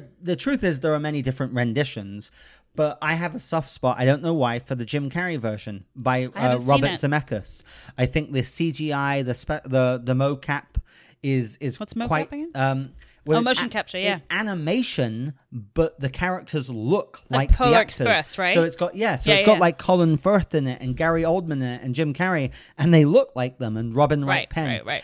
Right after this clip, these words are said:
Speaker 1: Anyway, it's just your classic Christmas Carol tale, but visually I found it quite stunning.
Speaker 2: Cool.
Speaker 1: And I'm a fan of Jim Carrey,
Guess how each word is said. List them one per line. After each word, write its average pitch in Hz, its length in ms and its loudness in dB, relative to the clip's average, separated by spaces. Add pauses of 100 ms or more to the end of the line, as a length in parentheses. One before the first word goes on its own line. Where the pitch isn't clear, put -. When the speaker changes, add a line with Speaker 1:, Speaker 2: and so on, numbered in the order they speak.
(140)
Speaker 1:
Anyway, 233 320 -2
it's 185 160 -8
just - 240 -4
your 165 120 0
classic - 720 -8 (120)
Christmas 131 420 -4
Carol 127 500 -8 (200)
tale, 151 480 -2 (480)
but 156 200 -2
visually 143 760 -2
I 123 100 -8
found 123 320 -6
it - 120 -10
quite - 360 -2
stunning. 156 640 0
Speaker 2:
Cool. 220 260 -12
Speaker 1:
And 143 120 -2
I'm 135 140 -4
a 127 40 -4
fan 147 300 0
of 135 120 -2
Jim 139 260 -2
Carrey, 156 400 -4